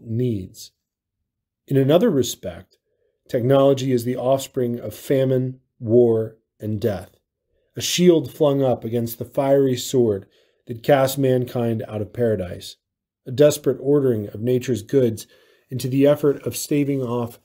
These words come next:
death and dearth. Our oscillating opinions about technology, praising it as our future and fearing it as our apocalypse, are grounded in this fact. Behind every technological device is an imperfection that it purports to heal.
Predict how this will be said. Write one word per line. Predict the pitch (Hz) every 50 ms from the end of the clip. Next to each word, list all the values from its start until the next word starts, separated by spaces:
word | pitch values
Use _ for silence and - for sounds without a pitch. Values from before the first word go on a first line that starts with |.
| _ _ _ -
death | 135 127 127 127 127 - _ _ _ _ -
and | - 120 113 110 98
dearth. | 117 113 107 95 92 - - _ _ _ _ _ _ _ _ _ _ _ _ _ _ _ _ _ _ _ -
Our | 123 123 127
oscillating | 120 127 143 156 147 - 160 147 151 143 135 120 117
opinions | 113 117 - - 175 170 156 127 117 110
about | 110 107 110 107 98
technology, | - - 113 - - 117 107 101 98 95 92 95 95 95 - _ _ _ _ _ _ _ _ -
praising | - 156 147 147 143 139 143 135
it | 131 120 120
as | - 123 123 117
our | 120 113 107
future | - - 151 156 - - 143 131 123 120 120 - - - _ _ _ -
and | 120 120 -
fearing | - 180 185 185 170 156 135
it | 123 113 -
as | - 120 127 123 131
our | 120 113
apocalypse, | 110 104 - - 143 147 147 143 - 117 104 95 92 - - - _ _ _ _ _ _ _ -
are | 131 123
grounded | 113 113 139 151 156 160 151 123 113 104
in | - - 117 117 117
this | 110 101 -
fact. | - - 135 120 98 85 - - _ _ _ _ _ _ _ _ _ _ _ _ _ _
Behind | - 127 110 147 147 135 131
every | 131 131 147 151 165 180 185
technological | 180 - 165 147 151 151 147 143 135 127 131 - 143 123
device | 120 117 107 120 107 101 98 95 -
is | 127 110 113
an | 117 117
imperfection | 120 - 151 147 143 - 143 135 - - 135 131 - - 123 104
that | 101 101 98
it | 104 -
purports | - 110 107 - - 120 110 107 - - -
to | - 110
heal. | 95 - - 139 - - - - - _